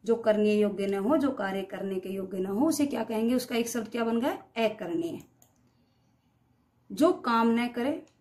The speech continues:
जो व्यक्ति काम नहीं करता हो, निठल्ला रहता हो, तो उनसे हम क्या कहेंगे? अकर्मणीय।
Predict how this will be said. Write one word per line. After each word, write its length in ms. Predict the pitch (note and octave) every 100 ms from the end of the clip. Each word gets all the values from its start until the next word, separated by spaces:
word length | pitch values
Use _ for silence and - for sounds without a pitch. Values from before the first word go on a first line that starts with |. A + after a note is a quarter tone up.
| _ _ _ -
जो 100 | G#3+
व्यक्ति 280 | A3+ A3+ B3+
काम 300 | - G#3 A3+
नहीं 180 | A#3 G#3
करता 300 | G3 F#3+ G3
हो, 180 | G#3+
निठल्ला 440 | G#3+ A3 G#3+ A#3+ A3+
रहता 300 | F#3+ F3+ F#3+
हो, 100 | G#3+
तो 120 | B3
उनसे 280 | A#3 A#3 B3
हम 140 | A#3
क्या 140 | B3 B3+
कहेंगे? 320 | B3 A#3+ D#4+ G#4+ - _ _ B3
अकर्मणीय। 720 | B3+ - G3 F3+ F3+ F3